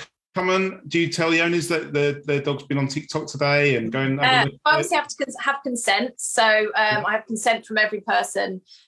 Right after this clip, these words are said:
Speaker 2: every owner, that I can stream their dogs live or that I can use them in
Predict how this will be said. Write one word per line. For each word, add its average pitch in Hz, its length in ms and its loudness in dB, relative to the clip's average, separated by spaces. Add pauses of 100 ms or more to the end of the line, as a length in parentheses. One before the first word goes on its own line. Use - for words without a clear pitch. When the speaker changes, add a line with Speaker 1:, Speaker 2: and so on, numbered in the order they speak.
(120)
Speaker 2:
every 214 220 2
owner, 196 340 2
that 185 120 0
I 202 120 2
can 196 160 -4
stream 196 300 -2
their 185 100 0
dogs 180 280 -2
live 190 540 2
or 190 140 -2
that 185 80 0
I - 120 0
can 185 220 -10
use 185 220 -6
them 185 160 -2
in 180 240 -8